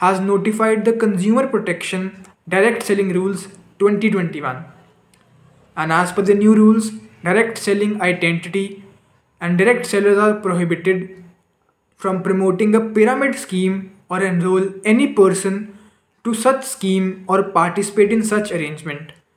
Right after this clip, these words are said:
They are also prohibited from participating in money curricula-, circulation scheme in the name of direct selling business. Twelfth, which new technology sends signals to power plants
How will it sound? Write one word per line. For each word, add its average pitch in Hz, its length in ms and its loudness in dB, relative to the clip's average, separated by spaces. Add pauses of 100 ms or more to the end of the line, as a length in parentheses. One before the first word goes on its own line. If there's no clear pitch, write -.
(320)
They 185 140 0
are 196 180 2
also 214 420 4
prohibited 202 720 4 (100)
from 196 260 -2
participating 208 720 2
in 208 180 2
money 254 440 0
curricula-, 185 640 2
circulation 202 1000 0 (180)
scheme 226 400 6
in 220 60 8
the 226 100 6
name 226 320 6
of 214 160 0
direct 247 300 2
selling 185 320 0
business. 143 580 -8 (1300)
Twelfth, 175 380 0 (640)
which 254 320 2
new 269 280 0
technology 202 560 0
sends 214 440 0
signals 190 680 -4 (220)
to 214 140 -2 (100)
power 214 320 4
plants 185 560 -2